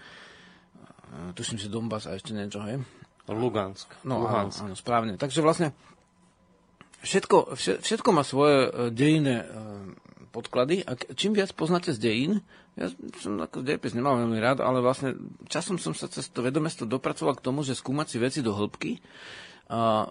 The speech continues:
Speaker 1: a, a tým pádom vám poznanie dejín pomáha, hej. Mhm. Takže napríklad vyskakuje to otázka, že, mm,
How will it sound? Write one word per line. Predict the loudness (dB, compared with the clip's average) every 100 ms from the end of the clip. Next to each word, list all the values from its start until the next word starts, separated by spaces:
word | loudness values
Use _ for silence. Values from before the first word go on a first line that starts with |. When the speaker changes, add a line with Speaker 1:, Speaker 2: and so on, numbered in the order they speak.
| -6 -14 -8
Speaker 1:
a, | -8
a | -6
tým | -2 2 4
pádom | 4 4 4
vám | 2
poznanie | 2 0 2 2
dejín | 4 4 4
pomáha, | 2 -2 -2 -6 -8 -6
hej. | -6 -8 -12 _
Mhm. | -18 -16 -16 -18 -20 -20 -20 _ -20 _ _ _ _
Takže | -4 0 6 6 4
napríklad | 0 0 2 0
vyskakuje | 2 2 0 2 4
to | 4
otázka, | 4 2 2
že, | 2 4 2
mm, | 0 -6 -6